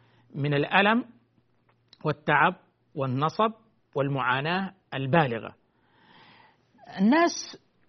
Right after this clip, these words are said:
الذين شهدوا هذا الحصار لم يكونوا على، آه، قلب رجل واحد أو صورة واحدة، بل كان هناك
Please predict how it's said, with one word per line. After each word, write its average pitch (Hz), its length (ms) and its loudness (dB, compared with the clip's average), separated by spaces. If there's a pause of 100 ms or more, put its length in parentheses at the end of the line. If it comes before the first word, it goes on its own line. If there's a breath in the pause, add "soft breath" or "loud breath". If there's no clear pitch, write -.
(640)
الذين 170 580 0 (160)
شهدوا 294 520 4
هذا 165 220 2
الحصار 120 520 -8 (380)
لم 320 220 2
يكونوا 285 500 2
على، 202 500 2
آه، 151 220 -2
قلب 202 300 0
رجل 165 420 0
واحد 185 300 -2
أو 165 120 -4
صورة 180 360 -2
واحدة، 151 680 -2
بل 302 240 0
كان 302 220 -2
هناك 269 280 2